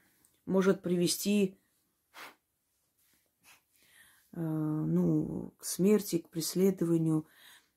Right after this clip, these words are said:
И если у вас, у ребёнка есть такие проблемы,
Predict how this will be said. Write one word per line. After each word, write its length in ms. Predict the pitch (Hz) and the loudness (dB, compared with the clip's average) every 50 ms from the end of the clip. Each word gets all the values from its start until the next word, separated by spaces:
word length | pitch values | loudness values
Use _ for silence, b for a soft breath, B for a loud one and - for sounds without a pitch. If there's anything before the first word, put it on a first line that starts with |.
| _ - _ _ _ | _ -20 _ _ _
И 80 | 190 | -4
если 520 | 180 170 175 202 196 196 - 196 190 190 175 | -2 4 6 6 6 6 4 4 6 6 6
у 120 | - - | 4 2
вас, 460 | 180 180 185 185 180 - - - - - - | 0 2 2 2 2 2 0 -2 -4 -8 -10
у 160 | - - 170 | -6 -6 -2
ребёнка 480 | 165 175 170 165 185 180 170 170 - 170 | 0 0 2 2 2 2 2 2 2 2
есть 320 | 170 190 226 233 - - | 2 4 2 2 0 -2
такие 320 | 180 175 170 - 185 175 | -4 -6 -6 -4 -6 -6
проблемы, 720 | - - 175 175 170 170 175 170 170 165 156 156 151 151 - | -6 -2 -2 -2 0 2 4 4 6 6 4 4 2 2 -2